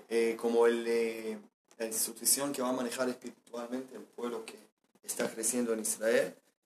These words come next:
Y el, el que era primero rabino era el Rav Kook, que también era el rabino principal de Tel Aviv y Yafo, y de las moshavot. Las moshavot son los kibbutzim y moshavim que en esa época estuvieron, eh,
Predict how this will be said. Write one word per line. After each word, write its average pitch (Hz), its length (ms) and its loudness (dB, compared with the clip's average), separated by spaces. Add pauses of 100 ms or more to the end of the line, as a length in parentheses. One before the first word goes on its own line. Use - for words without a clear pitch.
(180)
Y 110 840 -2 (440)
el, 113 300 -2 (160)
el 110 140 -8
que 113 220 0
era 127 240 6
primero 123 480 0
rabino 139 580 0
era 113 360 -2
el 110 60 -4
Rav 113 240 0
Kook, - 180 -10 (100)
que 117 100 -10
también 120 300 -4
era 120 200 0
el 110 140 0
rabino 110 300 -6
principal 113 500 -4
de 113 60 -8
Tel 113 260 -6
Aviv 135 300 -2
y 123 40 -4
Yafo, 185 520 2 (280)
y 165 140 -4
de 156 120 6
las 139 120 6
moshavot. 131 640 4
Las 110 100 -4
moshavot 120 380 -2
son 113 140 -8
los 110 80 -14
kibbutzim 120 560 -4
y 117 120 -2
moshavim 123 400 -8
que 113 220 -10 (640)
en 110 80 -8
esa 113 180 2
época 110 320 -6
estuvieron, 110 600 -2 (220)
eh, 98 220 -16